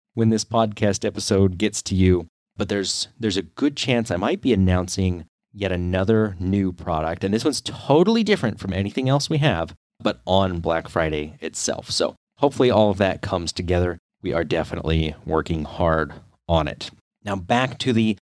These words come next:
topic I am here for, brakes. When I was in Monterey at the Sea Otter Classic, one of the companies that was on my list to check out made brakes, 'cause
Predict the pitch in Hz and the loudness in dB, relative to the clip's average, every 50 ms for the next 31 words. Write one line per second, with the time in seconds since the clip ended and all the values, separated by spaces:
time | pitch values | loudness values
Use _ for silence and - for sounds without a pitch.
0 | _ _ _ _ - - 123 117 110 107 110 98 - - 95 95 92 92 92 - | _ _ _ _ -4 0 2 2 2 2 0 -4 -2 -2 -2 -2 -2 -4 -4 -2
1 | 135 135 139 135 131 - 123 117 113 110 110 110 _ _ _ _ _ - 87 82 | 0 0 0 -2 -2 0 2 4 4 2 0 -2 _ _ _ _ _ -4 -4 -2
2 | 80 85 90 85 - _ _ - - - - - 98 101 107 110 110 _ - 113 | -2 -2 -4 -4 -6 _ _ -10 -8 -8 -8 -10 -4 -2 -2 -4 -4 _ -4 0
3 | 127 151 170 180 175 151 139 131 127 123 120 - _ 101 104 101 104 101 101 98 | 0 2 2 2 4 4 4 4 4 2 -2 -8 _ 0 2 4 6 6 6 4
4 | 98 98 98 92 90 - _ - 90 90 87 90 92 90 85 85 92 110 110 110 | 2 2 -2 -4 -6 -12 _ -12 -6 -4 -2 -2 0 0 0 0 2 2 2 0
5 | 110 - - - 90 - - - 113 104 92 78 76 71 - - _ - - - | 0 -4 -8 -10 -10 -8 -8 -4 -2 0 0 0 -2 -4 -8 -12 _ -10 0 2
6 | 151 160 156 165 147 - - 160 156 156 147 - _ _ _ _ _ - 135 131 | 4 6 6 4 2 2 2 4 2 2 2 -4 _ _ _ _ _ -16 -8 0
7 | 139 180 208 226 233 - 190 190 190 185 175 156 - 139 131 120 120 123 131 131 | 0 2 2 2 0 2 0 0 0 0 -2 -2 -2 -2 0 2 2 2 2 2
8 | 123 113 110 101 101 98 98 107 117 110 - - - - 117 113 - - - 113 | 2 2 2 2 2 0 2 2 2 0 0 -10 -6 -6 -6 -4 -4 -2 -2 -2
9 | 113 - 90 82 80 87 - - - _ _ _ _ _ _ - 92 92 87 82 | 0 0 0 0 0 -2 -4 -6 -18 _ _ _ _ _ _ -4 -2 0 0 0
10 | 82 85 92 113 113 - _ _ _ _ _ _ 220 220 143 - - - - - | 0 -2 -2 -4 -4 -6 _ _ _ _ _ _ 2 2 2 0 -2 -6 -6 -6
11 | - _ _ _ _ - 165 143 - | -6 _ _ _ _ 2 2 2 2